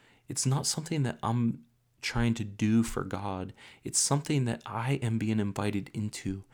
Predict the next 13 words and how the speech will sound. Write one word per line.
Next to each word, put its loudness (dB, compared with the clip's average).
It's 2
something 2
that -4
I 0
am 2
participating -4
in. -4
And 2
I 2
know 6
that 2
my 0
prayer -2